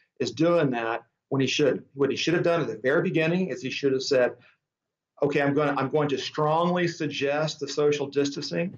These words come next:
I can't make a law about it 'cause the Texas legislature hasn't, hasn't come together." And he should have said, "We're gonna have an emergency meeting by Zoom or by some means or, or in Abilene or somewhere where nobody is, and we're gonna make some laws because that's what the Constitution says we do."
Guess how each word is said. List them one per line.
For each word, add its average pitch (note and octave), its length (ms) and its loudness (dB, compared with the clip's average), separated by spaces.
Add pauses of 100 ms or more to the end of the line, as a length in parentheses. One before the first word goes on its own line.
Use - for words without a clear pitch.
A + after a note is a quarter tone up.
(120)
I B2+ 100 -2
can't B2+ 300 -4
make C3 160 -2
a C3 40 -2
law C#3 280 2
about D3+ 280 0
it - 60 -8
'cause - 140 -16
the - 60 -20
Texas C3+ 300 -14
legislature C#3 720 -2
hasn't, B2+ 260 -6 (120)
hasn't C3 260 -10
come C3+ 120 -8
together." A2+ 460 -2 (380)
And C3 100 2
he B2+ 60 4
should C#3 200 2
have C3 100 2
said, C3 380 2
"We're D3 120 4
gonna C3 200 0
have C3+ 140 0
an A#2+ 80 -2
emergency C#3+ 520 0
meeting D3 460 0 (260)
by B2+ 200 0
Zoom C3+ 540 2 (260)
or C#3+ 160 2
by A#2 180 2
some D#3+ 340 0
means C3 480 -2
or, B2+ 200 0
or B2 280 0
in A#2+ 100 -6
Abilene D3 540 2
or G2+ 60 -4
somewhere F3+ 320 2
where D3+ 100 4
nobody D3+ 400 2
is, A#2 440 0 (340)
and B2 140 -4
we're C3+ 160 0
gonna B2+ 140 2
make C3+ 240 0
some D#3 180 -2
laws C#3 380 2
because A2+ 260 -6
that's C#3 320 -2
what E3+ 100 0
the E3+ 80 -4
Constitution C#3+ 680 -2
says D3 420 0
we A#2 160 -6
do." G2+ 340 -4